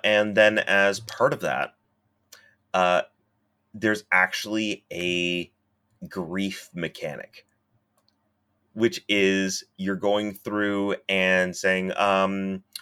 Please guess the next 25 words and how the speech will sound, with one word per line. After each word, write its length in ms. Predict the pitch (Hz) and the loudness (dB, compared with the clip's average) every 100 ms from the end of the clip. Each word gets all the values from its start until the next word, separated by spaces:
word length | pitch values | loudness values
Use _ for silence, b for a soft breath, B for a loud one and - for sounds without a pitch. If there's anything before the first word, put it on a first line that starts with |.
| B B _ _ - | B B _ _ -10
"Here's 240 | 147 131 | -6 -4
a 40 | 113 | -2
list 220 | 107 - | -4 -6
of 140 | 90 | -6
questions. 520 | - 95 - 78 76 - | -2 -2 -2 -10 -10 -2
Uh, 180 | 104 101 | 2 2
what 160 | 117 165 | 2 0
is 120 | 131 | -2
one 480 | 98 107 113 120 113 | 0 2 2 0 -6
thing 400 | - 98 98 95 | -2 -2 0 -2
that 200 | 87 101 | -4 -6
you, 320 | 98 90 - - | -6 -6 -10 -10
uh, 380 | - 90 87 85 - _ _ _ _ _ _ | -6 -4 -2 -4 -6 _ _ _ _ _ _
regret 540 | 98 101 92 92 92 - | -4 -4 -2 0 0 -2
that 140 | 90 | -8
you 120 | 95 | -8
were 260 | 85 87 - | -6 -6 -4
unable 440 | 87 90 87 87 | -4 -4 -4 -6
to 140 | 82 85 | -8 -12
do, 400 | 78 87 85 82 _ - - | -10 -4 -4 -4 _ -20 -16
to 100 | - | -10
say 240 | 190 - 87 | -4 -2 -4
to 120 | - | -6
this 160 | 71 - | -12 -12
person? 380 | 73 - - | -10 -10 -12